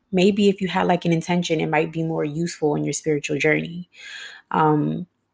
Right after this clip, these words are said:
also try using, like, a mantra or counting down to help you drift off, uh, so you can start traveling, almost like hypnosis. So, like, counting down, repeating something to get yourself into that.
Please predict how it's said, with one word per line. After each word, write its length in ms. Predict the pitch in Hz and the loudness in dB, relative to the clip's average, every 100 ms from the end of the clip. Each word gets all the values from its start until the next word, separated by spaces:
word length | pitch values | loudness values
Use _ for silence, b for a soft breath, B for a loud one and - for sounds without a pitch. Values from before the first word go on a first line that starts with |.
| - - | -12 -2
also 320 | - 202 208 254 | 2 4 4 2
try 220 | - 208 | 2 2
using, 340 | 202 202 208 | 4 2 2
like, 180 | 208 190 | 2 0
a 60 | 180 | 0
mantra 500 | 175 160 170 196 160 | 0 -2 -2 -2 -2
or 60 | |
counting 460 | - 175 165 180 170 | -4 -6 -4 -4 -4
down 380 | 165 156 165 175 B B - | -2 -2 -4 -8 B B -6
to 120 | 196 | -4
help 300 | - 160 151 | 0 0 0
you 80 | 175 | -2
drift 260 | 185 185 | -2 -2
off, 360 | 208 214 233 - B B _ | 0 2 0 -8 B B _
uh, 420 | 170 156 151 160 175 - | -2 0 0 -2 -6 -12
so 200 | - 170 | -4 -2
you 140 | 160 | -2
can 120 | 165 170 | -2 -4
start 260 | 170 170 | -2 -4
traveling, 580 | - 160 160 170 170 180 _ | -2 -2 0 0 -2 -4 _
almost 260 | 190 220 262 | 4 4 4
like 160 | 277 | 2
hypnosis. 640 | 269 185 160 165 - 160 - | 0 -2 -2 -4 -4 -4 -2
So, 120 | 165 | 0
like, 340 | 156 147 147 B B B B | 2 2 0 B B B B
counting 400 | - 160 156 160 | -2 -2 0 -2
down, 240 | 165 180 185 | 2 2 2
repeating 420 | 156 - 190 180 | 0 0 -2 -2
something 360 | 170 170 170 156 | -2 -6 -6 -10
to 120 | 165 | -6
get 240 | 156 - | -6 -6
yourself 320 | 165 - 151 | -6 -6 -4
into 240 | 151 151 151 | -4 -4 -6
that. 220 | 151 | -6